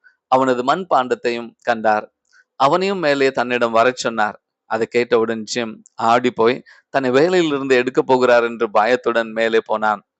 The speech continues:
எல்லாரையும் அமரச் செய்துவிட்டு ஜிம்மை நோக்கி, "இவர்தான் அடுத்த மேல் அதிகாரி" என்று அறிவித்தார். எல்லாரும் முறுமுறுக்க ஆரம்பித்தார்கள். "அவனது செடியில் ஒன்றுமே இல்லையே,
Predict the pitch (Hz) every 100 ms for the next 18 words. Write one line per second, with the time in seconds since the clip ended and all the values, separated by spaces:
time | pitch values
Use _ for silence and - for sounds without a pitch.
0 | _ _ _ _ 156 220 240 247 220 165
1 | 160 151 156 139 123 113 156 156 _ _
2 | _ _ 127 170 190 143 123 123 139 123
3 | _ _ _ 131 151 185 196 220 208 151
4 | 151 - 160 147 123 139 135 127 131 127
5 | 123 117 113 180 135 120 120 113 98 _
6 | _ _ _ _ 127 147 139 135 131 123
7 | 123 120 - 120 113 117 113 110 107 -
8 | 107 - _ _ _ _ - 160 170 151
9 | 139 135 - 170 175 185 147 117 127 147
10 | 175 190 170 143 139 147 170